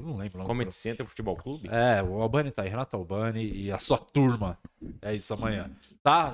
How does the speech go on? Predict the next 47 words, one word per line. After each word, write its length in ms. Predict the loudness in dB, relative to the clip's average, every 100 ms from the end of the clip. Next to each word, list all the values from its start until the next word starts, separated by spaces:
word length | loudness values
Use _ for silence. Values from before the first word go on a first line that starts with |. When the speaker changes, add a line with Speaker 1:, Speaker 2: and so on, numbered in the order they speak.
| 4
Speaker 1:
Curte 320 | 6 6 4
o 60 | 4
vídeo 300 | 4 6 6
aí, 60 |
vocês 280 | 4 4 4
que 80 | 4
assistiram, 360 | 2 4 2 2 -2 0
e 80 | 6
deixa 320 | 6 6 2
um 20 |
comentário, 520 | 2 4 4 6 4
que 60 | 2
é 40 |
uma 60 | 2
coisa 180 | 2 2
que 60 |
a 40 | -4
gente 120 | 0
pede 260 | 4 4
pra 120 | 4 4
galera 200 | 6 4
comentar 460 | 2 0 2 2 2
no 140 | 0
vídeo 320 | -2 -2 -2
pra, 420 | 2 4 6 6 4
pra 180 | 2
entregar, 460 | 2 0 2 4 4
né? 80 | 4
Que 100 | 0
o 40 |
YouTube 320 | -2 -2 -4 -2
morreu 340 | 2 6 6
ali, 180 | 4 0 -4 -8
pra 100 | 0 4
dar 80 |
uma 60 | 4
entregada, 500 | 6 4 6 6 4
qualquer 300 | 2 2 2
frase. 540 | 2 2 2 0 -6 -8
É... 500 | -4 -4 -4 -4 -6 _ _ _ _ _
Uma 140 | -2 0
frase 280 | 2 0 0
boa 200 | 0 2
hoje 140 | 4
poderia 280 | 2 2 -2
ter. 260 | -4 -8 -10 -12 -14 -14 -12 -14 _ -20 -20 _
Speaker 2:
O 420 | -8 -6 -6 -8